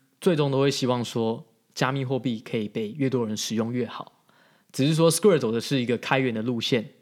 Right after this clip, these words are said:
然后希望从既有的比特币来让这件事情变得更多人使用。但是 Facebook 就是从，从头到尾拥有这个东西，从，从那个区块链开始，到使用的 app，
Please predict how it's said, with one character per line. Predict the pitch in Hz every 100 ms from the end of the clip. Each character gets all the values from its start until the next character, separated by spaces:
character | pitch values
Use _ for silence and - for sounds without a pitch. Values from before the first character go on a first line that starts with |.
| _
然 | 113 110
后 | 107
希 | -
望 | 127 123 117
从 | - 117 113
既 | - 208
有 | 127 107
的 | 107
比 | - -
特 | 139
币 | 120 127 104 - _ _ _ _
来 | - 113
让 | 139
这 | 135
件 | 135
事 | 127 135
情 | - 104
变 | 131
得 | 107
更 | 127
多 | 113
人 | 107
使 | 107 -
用。 | 151 104 - - - -
但 | 170 175
是 |
Facebook | 190 175 151
就 | 151
是 | 147
从， | - 120 117
从 | - 123
头 |
到 | 123 131
尾 | 110 - -
拥 | 123 165
有 | 170
这 | 123
个 | 127
东 | 110 110
西， | - 110
从， | 117 110 127 - _ -
从 | - 113
那 | 120
个 | 117 107
区 | -
块 | 139 147
链 | 135
开 | 117 113
始， | - - 160 _
到 | - 123 113 110
使 | - -
用 | 117 117
的 |
app， | - 110